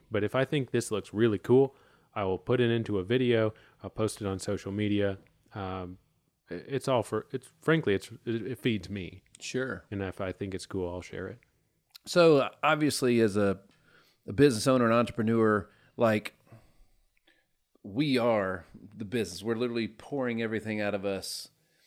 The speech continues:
Speaker 2: into the business, much like being a, a husband or a father or anything else. It's just a part of you, and, and all the, the energies that you seek, it's because you want to give those back, right? You want to, basically like a trampoline. They bounce, for, they hit you, and then they're ba-, bounce,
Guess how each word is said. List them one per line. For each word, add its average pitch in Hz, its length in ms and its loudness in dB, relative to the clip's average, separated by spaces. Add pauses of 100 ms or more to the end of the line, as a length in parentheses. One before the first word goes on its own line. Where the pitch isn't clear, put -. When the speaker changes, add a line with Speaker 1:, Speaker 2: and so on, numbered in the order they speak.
(200)
Speaker 2:
into 113 160 -2
the 107 80 -4
business, 110 320 -4
much 120 240 -2
like 110 260 0
being 110 220 -2
a, 104 300 -2
a 101 160 -6
husband 104 500 -4
or 104 80 0
a 95 60 -4
father 101 380 0
or 101 40 -2
anything 101 400 -6
else. 85 200 -8
It's 101 120 -10
just - 180 -10
a - 60 -12
part 120 260 -2
of 107 120 -6
you, 117 280 -2
and, 98 340 -4 (320)
and 101 120 -4
all 120 160 4
the, 104 340 2
the 104 180 -6
energies 104 760 -4 (320)
that 104 280 -6
you 110 100 -6
seek, 135 460 0 (420)
it's 104 180 -8
because 107 480 -2
you 107 120 -4
want 107 240 -6
to 104 420 -4 (240)
give 101 180 -4
those 101 220 -2
back, 90 380 -6
right? 101 200 -2
You 101 140 -4
want 104 200 -6
to, 95 240 -4
basically 104 420 -4
like 95 200 -6
a 101 60 -12
trampoline. 90 460 -8
They 87 100 -10
bounce, 92 460 -10 (160)
for, 95 160 -6
they 95 100 -6
hit 113 260 -4
you, 117 80 0
and 107 80 0
then 101 100 -2
they're 98 80 0
ba-, 101 280 -2
bounce, 98 280 -6